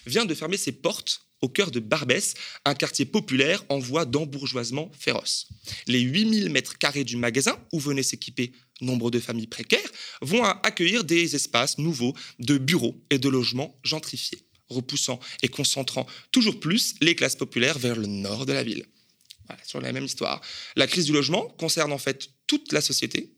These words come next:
car elle impacte pas seulement les premiers millions de personnes co-, concernées, mais aussi la bonne santé démocratique et sociale du pays. En voilà un sujet, Théo, pour, euh,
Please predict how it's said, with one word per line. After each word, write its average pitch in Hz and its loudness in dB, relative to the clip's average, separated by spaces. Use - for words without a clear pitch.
car 143 2
elle 131 2
impacte 139 -2
pas 147 4
seulement 196 4
les 143 4
premiers 151 -4
millions 151 0
de 131 -4
personnes 131 -4
co-, 131 -4
concernées, 156 0
mais 233 2
aussi 165 4
la 156 4
bonne 165 2
santé 156 0
démocratique 160 0
et 147 2
sociale - 2
du 123 -6
pays. 120 -2
En 135 2
voilà 202 4
un 156 2
sujet, 143 0
Théo, 127 2
pour, 123 -4
euh, 113 0